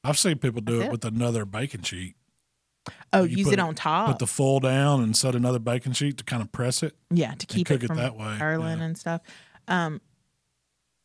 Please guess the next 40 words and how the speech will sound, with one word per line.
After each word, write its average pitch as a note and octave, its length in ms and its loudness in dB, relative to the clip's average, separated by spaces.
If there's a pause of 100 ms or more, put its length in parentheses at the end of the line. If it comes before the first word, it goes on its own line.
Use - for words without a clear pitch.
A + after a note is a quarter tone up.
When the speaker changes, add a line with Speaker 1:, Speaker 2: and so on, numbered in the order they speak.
Speaker 2:
that's F#3+ 180 -6
gotta C#4+ 180 -4
increase D#3+ 340 -6
the - 100 -12
cook - 220 -8
time. - 360 -14 (380)
Speaker 1:
Mm, A3+ 180 -2
I C3 120 -4
don't, F#2+ 240 -10
I F2+ 120 -8
don't A2 140 -6
know. B2+ 180 -4 (160)
We'll A#2 160 -8
have A2+ 80 -8
to - 40 -18
try B2 200 -4
it A#2 40 -6
and G#2+ 100 -14
see. C3 280 -8 (140)
Does, A#2+ 180 -2
Speaker 2:
Or E3 80 0
maybe D#3+ 160 2
Speaker 1:
does C#3+ 100 6
Speaker 2:
it C3+ 40 2
Speaker 1:
your B2 80 2
Speaker 2:
will. B2+ 80 2
Speaker 1:
aluminum D#3 260 6
foil F3 300 6
increase F#3 320 0
the F#3 40 -6
cook F#3+ 200 -2
time? A3+ 300 -4 (840)
Speaker 2:
A E3 80 4
little. E3 220 4
Speaker 1:
Top? E3+ 220 -4 (220)
Speaker 2:
I, D#3+ 120 2 (100)
I - 20 -2
think, D3 380 -8
yeah. C#3 220 -4 (220)
Speaker 1:
Yeah. G#2+ 200 -6